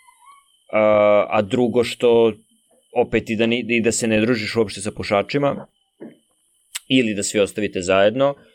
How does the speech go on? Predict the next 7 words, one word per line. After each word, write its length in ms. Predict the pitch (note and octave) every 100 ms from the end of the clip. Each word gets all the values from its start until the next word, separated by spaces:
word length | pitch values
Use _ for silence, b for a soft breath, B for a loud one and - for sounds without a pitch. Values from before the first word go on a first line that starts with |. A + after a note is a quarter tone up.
| b -
dovoljno 400 | - G#2+ G#2 G#2
je 60 |
da 120 | G2
odeš 340 | G2+ G2 G2 -
u 280 | G#2 G2+ G2+
restoran, 580 | G2 - F#2+ F#2 F#2+ F2+
kafić, 560 | G#2 F#2+ - G2+ E2+